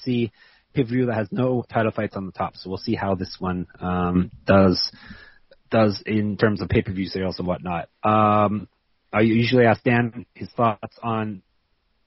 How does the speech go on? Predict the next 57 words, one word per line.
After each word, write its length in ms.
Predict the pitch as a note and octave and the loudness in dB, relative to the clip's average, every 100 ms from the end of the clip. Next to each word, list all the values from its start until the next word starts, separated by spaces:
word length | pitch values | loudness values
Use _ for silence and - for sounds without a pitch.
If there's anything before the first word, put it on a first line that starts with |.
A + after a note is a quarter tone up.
| - | -20
uh, 300 | - G#2 G2 G2 | -12 -8 -8 -6
picking 280 | C#3+ C3 A#2+ | -6 -2 0
winners 300 | C#3+ D3 C#3+ | 2 2 0
on 80 | |
the 60 | C3 | -2
card. 360 | - D3+ D#3 C3 _ - | 2 2 2 -2 _ -16
I'll 280 | A2+ A2+ - | -12 -12 -8
throw 140 | C#3 | -6
my 300 | A#2+ C#3 C#3+ - | -4 -4 -6 -8
thoughts 240 | C3+ C3 - | -6 -6 -8
out 120 | A#2+ | -8
first. 180 | C3 B2 | -6 -4
I 140 | D3 D3+ _ _ _ _ | -2 -4 _ _ _ _
found 180 | D3+ D3+ | -4 0
a 40 | B2+ | 2
lot 220 | C3 D3 | 4 2
of 100 | A#2+ - | -2 -6
lines 240 | G#2+ A#2+ | -4 -4
I 60 | G#2+ | -4
do 140 | G#2 | -6
not 220 | G2 A#2+ A2+ | -4 -4 -2
like 240 | G#2+ - | -4 -4
on 100 | F2 | -10
this 120 | - - | -14 -8
card, 200 | F2+ E2+ | -8 -4
Dan. 240 | G2+ A#2 - - _ _ - | -2 -2 -6 -18 _ _ -4
Um, 260 | F#2 F#2 | -2 -2
I 40 | F#2+ | -4
didn't 320 | A2+ - G2+ | -6 -10 -6
find 240 | G#2 G2+ F#2+ _ _ - | -2 -2 -4 _ _ -12
too 100 | G#2+ | -2
much 260 | G#2 - F#2+ | -2 -2 0
value. 340 | G2+ G2+ G#2 | 2 4 4
I 40 | G2 | 2
was 100 | F2+ | 0
surprised 360 | G#2 A2+ A#2+ - | 0 4 4 2
by 100 | A#2 | 0
a 60 | |
lot 160 | A2+ A2+ | 0 -2
of 80 | G#2 - - | -6 -12 -10
how 260 | G2+ A2+ | -4 -2
high 180 | A2+ A2+ | 0 0
a 60 | G#2+ | -2
lot 200 | G#2+ G#2+ | -2 -4
of 60 | |
the 60 | G2+ | -4
lines 340 | G#2 G2+ G2 | -4 -4 -6
and 160 | G2 F#2+ | -10 -8
people 260 | A2 G2+ G2+ | -8 -6 -4
I, 80 | |
I 140 | F2 G2+ | -4 -4
was, 180 | F#2 - - | -4 -8 -10
I 60 | |
was 120 | F#2+ - | -10 -8
picking 180 | A2 F#2+ | -6 -4
winners 240 | G2 - | -2 -2
for 240 | G2 G2+ | 2 2